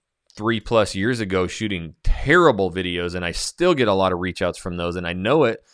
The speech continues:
because those are the videos that I put my personal cell phone number in,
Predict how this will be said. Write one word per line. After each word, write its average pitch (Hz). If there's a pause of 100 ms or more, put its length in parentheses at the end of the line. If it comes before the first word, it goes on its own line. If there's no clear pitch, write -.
(280)
because 127
those 117
are 110
the 107
videos 110
that 101
I 95
put -
my 82
personal 101
cell 143
phone 92
number 87
in, 90